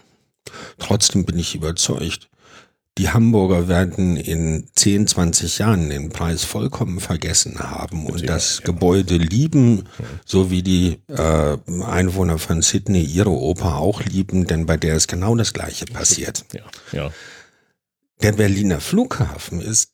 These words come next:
Speaker 1: ganz was anderes, weil das ein wirklich triviales Gebäude ist mit einer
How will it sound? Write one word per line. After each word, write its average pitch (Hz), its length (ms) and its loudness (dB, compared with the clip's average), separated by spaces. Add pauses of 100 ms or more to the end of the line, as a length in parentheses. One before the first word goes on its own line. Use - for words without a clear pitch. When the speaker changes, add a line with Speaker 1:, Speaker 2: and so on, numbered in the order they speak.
(160)
Speaker 1:
ganz 131 360 4
was 127 200 2
anderes, - 580 -2
weil 80 160 -4
das 113 300 2
ein 92 260 -2
wirklich 139 560 -2
triviales 92 800 -2
Gebäude 82 460 -4
ist 208 500 -4 (580)
mit 95 560 -4
einer 85 360 0